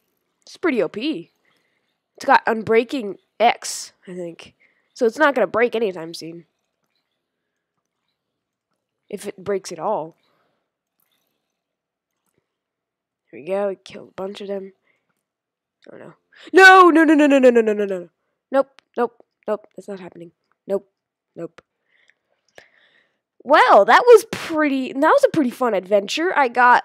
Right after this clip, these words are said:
the Goldie Bow, which is, I think it's pretty epic, and I just died, which is probably not surprising to most of you.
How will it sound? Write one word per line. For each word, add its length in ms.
the 180
Goldie 540
Bow, 380
which 360
is, 340
I 140
think 260
it's 80
pretty 400
epic, 640
and 720
I 100
just 160
died, 420
which 220
is 100
probably 400
not 180
surprising 520
to 60
most 300
of 80
you. 200